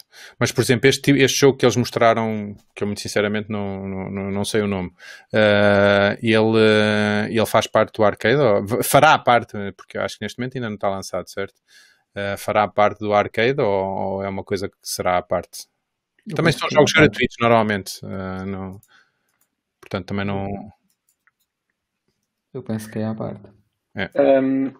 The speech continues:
Speaker 3: as datas de lançamento normalmente correspondem às mesmas lá e cá. Não sei.
Speaker 1: Sim, eles inclusivamente
Speaker 3: É.
Speaker 1: disseram que este foi o lançamento com mais disponibilidade, acho que cem países ou,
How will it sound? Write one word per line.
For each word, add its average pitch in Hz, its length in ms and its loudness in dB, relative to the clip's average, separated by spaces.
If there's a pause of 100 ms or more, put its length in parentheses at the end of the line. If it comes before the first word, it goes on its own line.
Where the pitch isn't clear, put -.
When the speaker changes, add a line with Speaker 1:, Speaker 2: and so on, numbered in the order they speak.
Speaker 3:
as 143 160 0
datas 143 300 2
de 120 60 -4
lançamento 120 640 -4
normalmente 123 580 0
correspondem 113 480 -6
às 104 80 -4
mesmas 107 400 -8
lá 107 160 -2
e 95 60 -10
cá. 90 240 -10 (540)
Não 104 120 -12
sei. 101 260 -12 (720)
Speaker 1:
Sim, 147 240 2
eles 117 240 4
inclusivamente 120 560 2
Speaker 3:
É. - 20 -4
Speaker 1:
disseram 127 260 2
que 131 100 -8
este 127 180 -6
foi 131 120 0
o 117 80 4
lançamento 123 600 0
com 123 160 -2
mais 123 540 2 (240)
disponibilidade, 113 840 0
acho 107 320 -6
que - 80 -14
cem 120 240 -4
países 101 540 -4
ou, 95 580 -2